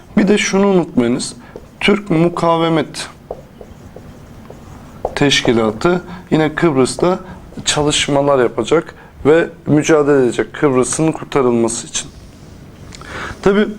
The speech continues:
e, Kıbrıs'ta Rumların istek ve arzuları bitmeyecek ve sürekli çatışmalar devam edecektir. E, bin dokuz yüz altmış üç yılında bir buhran yaşandı.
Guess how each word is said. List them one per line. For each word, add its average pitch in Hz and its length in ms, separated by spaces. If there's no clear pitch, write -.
e, 156 480
Kıbrıs'ta 190 460
Rumların 180 500
istek 175 420
ve 165 60
arzuları 165 520
bitmeyecek 139 540
ve 147 60
sürekli 175 440
çatışmalar 143 760
devam 175 280
edecektir. 156 600
E, 139 320
bin 175 240
dokuz 190 400
yüz 190 180
altmış - 540
üç - 320
yılında 135 420
bir 151 160
buhran 151 360
yaşandı. - 500